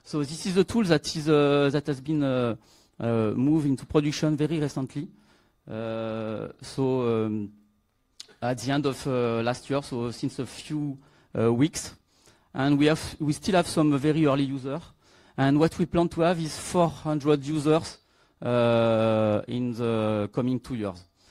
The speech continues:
And so this tool will replace an existing tool, uh, which is, uh, at thirty since, uh, something like fifteen years. Um, so we have a team of, uh, more than twenty developers, and it is a,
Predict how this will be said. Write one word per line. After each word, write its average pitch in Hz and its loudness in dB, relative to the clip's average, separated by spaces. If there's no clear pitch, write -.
And 131 -6
so 165 -4
this 151 -8
tool 185 -4
will 143 6
replace 147 -6
an 127 -4
existing 127 -6
tool, 139 -4
uh, 98 -6
which 104 -8
is, 104 -4
uh, 95 0
at 98 -6
thirty 107 -10
since, 107 -10
uh, 92 -14
something 107 -18
like 110 -2
fifteen 127 -8
years. 113 -8
Um, 117 0
so 165 4
we 151 6
have 151 4
a 151 2
team 170 -2
of, 147 0
uh, 143 0
more 131 2
than 131 -2
twenty 143 -4
developers, 139 -2
and 120 -6
it - -10
is 127 -4
a, 113 -2